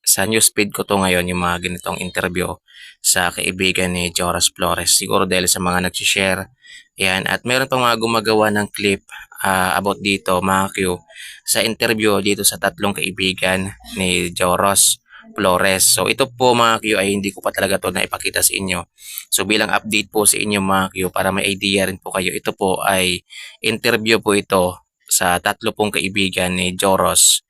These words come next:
Ayan, kung saan ito talaga yung kasama niya nang, ah, nangyari yung aksidente, mga Q, nung nalunod si Joros Flores. So, ito talaga yung kasama niya, ang tatlo na to. Ayan. So, kanina pag-open ko ng Facebook, mga Q,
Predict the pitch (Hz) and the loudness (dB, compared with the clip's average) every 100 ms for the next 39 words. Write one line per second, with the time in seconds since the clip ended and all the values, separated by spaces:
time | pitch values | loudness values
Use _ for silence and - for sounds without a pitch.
0 | _ - _ - 92 90 101 101 110 101 | _ -20 _ -2 -2 0 0 2 2 0
1 | 120 107 104 104 101 101 101 - 101 98 | 0 2 2 2 2 0 0 2 2 2
2 | 104 101 87 87 - - _ _ _ _ | 0 0 0 -2 -6 -18 _ _ _ _
3 | - 95 90 92 90 90 90 92 98 98 | -2 0 0 0 0 0 0 0 0 4
4 | 101 92 87 90 - - - - 98 98 | 4 2 -2 -6 -16 -20 -10 -2 0 0
5 | 107 107 101 110 98 92 90 92 92 90 | 2 2 2 0 0 0 0 0 -2 -2
6 | 87 87 90 87 95 - 87 87 - 92 | -4 -2 -2 -2 -4 -6 -6 -4 -2 0
7 | 85 90 - - 92 92 90 92 90 92 | 2 2 2 0 0 0 0 -2 -2 -2
8 | - 92 95 95 90 90 - - - - | 0 0 0 0 0 -4 -8 -20 -20 -6
9 | 101 - 95 - 95 90 - 92 - _ | -4 -2 -6 -2 -2 -2 0 -2 -2 _
10 | _ - 90 90 85 - - - - 113 | _ -4 -2 -2 -4 -10 -20 -6 0 2
11 | 110 107 107 104 104 - - _ _ - | 4 4 4 4 4 2 -4 _ _ -6
12 | - 123 156 156 - 101 127 123 117 113 | -2 2 4 4 2 0 0 2 2 2
13 | 110 110 - 104 - 104 98 92 | 2 2 2 0 0 0 0 0